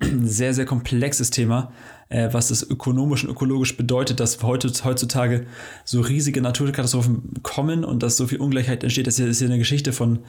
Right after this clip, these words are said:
Jahr-, Jahrtausenden, dass Menschen, wie Menschen diese Welt oder dass Menschen jetzt langsam entdecken, die Welt hat Grenzen. Das war im achtzehnten, neunzehnten Jahrhundert kein Problem,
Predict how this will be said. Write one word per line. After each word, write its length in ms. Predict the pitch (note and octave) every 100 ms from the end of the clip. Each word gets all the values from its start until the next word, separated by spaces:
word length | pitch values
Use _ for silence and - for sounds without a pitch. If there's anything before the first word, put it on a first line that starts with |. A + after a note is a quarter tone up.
| - - - - -
Jahr-, 340 | A#2+ A#2+ A2+ -
Jahrtausenden, 760 | A#2+ A#2 - C#3 D3+ B2 A2
dass 160 | G#2+ G#2+
Menschen, 560 | A#2 C3 B2+ A#2+ A#2 A#2
wie 100 | A#2
Menschen 360 | B2 C#3 B2+
diese 240 | A2+ A2 G#2+
Welt 320 | B2+ C#3+ C#3+ - - - _ _ _
oder 200 | A#2+ A#2+
dass 260 | A2+ - A#2+
Menschen 300 | C3+ D#3+ B2+
jetzt 180 | C#3+ D3
langsam 240 | D3 C3+
entdecken, 600 | B2+ B2+ C#3+ D3 C#3 C3+
die 160 | C3+ A#2+
Welt 160 | C#3
hat 140 | C3+ A#2
Grenzen. 420 | A#2+ C3 C#3 A2
Das 160 | G#2+
war 100 | B2
im 100 | B2+
achtzehnten, 360 | B2 B2 - C#3
neunzehnten 220 | C#3+ C#3+
Jahrhundert 200 | C#3 C3
kein 120 | C#3+
Problem, 400 | C#3 B2 C3 D#3